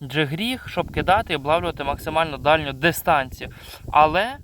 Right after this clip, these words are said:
щучка узяла під самим берегом, і це було дуже-дуже неочікувано. Я вже хотів виматувати,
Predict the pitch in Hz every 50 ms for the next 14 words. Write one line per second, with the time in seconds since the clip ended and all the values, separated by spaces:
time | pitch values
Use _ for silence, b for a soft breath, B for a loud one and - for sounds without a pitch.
0 | - - - - 196 214 220 - - - 160 151 151 143 - 175 180 180 175 151
1 | 147 151 147 147 - - 170 165 170 160 147 143 135 147 160 185 202 220 190 175
2 | 156 151 147 - 170 156 156 165 160 156 147 131 147 170 185 180 180 160 139 151
3 | 170 170 160 147 135 131 131 143 160 185 180 - 180 165 139 - 131 127 127 131
4 | 143 160 180 160 156 151 - 180 - - 165 151 143 156 165 190 220 247 233 240
5 | 226 214 208 - 175